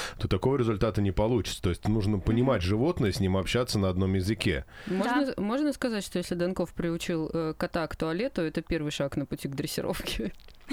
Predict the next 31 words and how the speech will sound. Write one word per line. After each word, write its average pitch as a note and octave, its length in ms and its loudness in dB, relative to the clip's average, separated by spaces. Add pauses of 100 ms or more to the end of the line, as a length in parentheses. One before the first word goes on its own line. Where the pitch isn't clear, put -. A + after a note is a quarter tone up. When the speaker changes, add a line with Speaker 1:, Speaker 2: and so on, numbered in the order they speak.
(1160)
Speaker 2:
Ну, A#3+ 100 0
Speaker 1:
Как A#3+ 140 0
Speaker 2:
смотря - 340 4
Speaker 1:
кот F#3+ 340 2
научил B2 400 4
меня A#2+ 300 4
в-, A2 280 2
мыть B2+ 400 0
ванну A#2+ 360 4
за G#2+ 220 0
ним, B2 260 2
я A#2+ 80 2
прошу A#2 260 0
прощения. G#2 560 2 (540)
Там B2+ 140 4
в C3+ 40 4
обратную C#3+ 460 4
сторону A#2 400 2
что-то B2 220 4
идет A2+ 220 2
эволюция, A2+ 520 2
не A2+ 120 2
по B2+ 100 2
тому C#3 280 2
пути. C3 460 0 (1160)
Speaker 3:
Тебя A#3+ 240 -2
не B3 100 0
возьмут G#3 380 -2
в - 40 -12
цирковые, D#3 460 -2
Леша. E3 340 -4